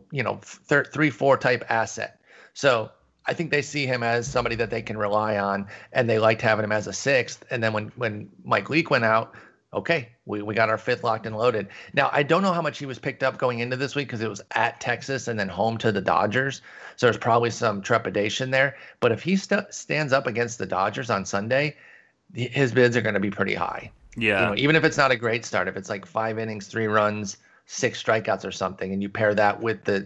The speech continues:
Speaker 1: domination at Texas, then I think Kelly's gonna be chased quite a bit. And so let's get into the, uh, let's get into the ranking here of how, how you see these guys. I'm not, I didn't include all their upcoming starts. I'm talking more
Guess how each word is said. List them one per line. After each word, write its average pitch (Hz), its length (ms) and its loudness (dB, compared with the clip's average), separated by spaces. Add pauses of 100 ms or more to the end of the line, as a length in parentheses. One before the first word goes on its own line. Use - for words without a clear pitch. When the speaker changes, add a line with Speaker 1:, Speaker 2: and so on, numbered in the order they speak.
(140)
Speaker 1:
domination 101 580 0
at 95 160 -2
Texas, 120 540 -4 (480)
then 107 100 6
I 104 60 4
think 117 220 -2
Kelly's 107 340 2
gonna 101 180 -4
be 95 140 -8
chased 98 480 -2 (160)
quite 101 240 2
a 90 40 -2
bit. - 380 -6
And 104 180 -6
so 143 500 4 (640)
let's 123 240 0
get 131 160 0
into 127 280 0
the, 101 300 -2
uh, 95 240 2
let's 113 180 -2
get 117 140 -4
into 117 180 0
the 101 120 -2
ranking 101 360 -2
here 98 240 0
of 95 80 2
how, 104 200 2
how 98 140 0
you 101 140 -2
see 110 180 -4
these 101 180 -6
guys. 101 200 0 (360)
I'm 139 100 0
not, 147 220 2
I 147 80 2
didn't 180 160 2
include 165 320 2
all 139 180 6
their 123 480 2 (240)
upcoming 113 400 -4
starts. - 400 -6 (140)
I'm 101 80 -8
talking 117 300 -2
more 113 460 0